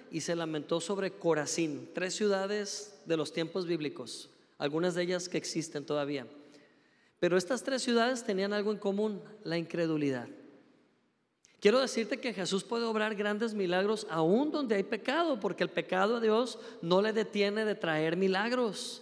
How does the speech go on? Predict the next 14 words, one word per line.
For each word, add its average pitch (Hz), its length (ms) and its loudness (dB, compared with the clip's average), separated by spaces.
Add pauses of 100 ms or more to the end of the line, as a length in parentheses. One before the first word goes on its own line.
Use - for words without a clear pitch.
(280)
Donde 175 280 2
abunda 180 280 4
el 208 80 0
pecado, 202 540 2
sobreabunda 170 1040 4
la 190 160 4
gracia. 175 680 2 (300)
Y 165 160 2
esto 202 260 2
quiere 226 220 2
decir 220 320 0
que 226 140 2
la 196 180 4
gracia 185 680 2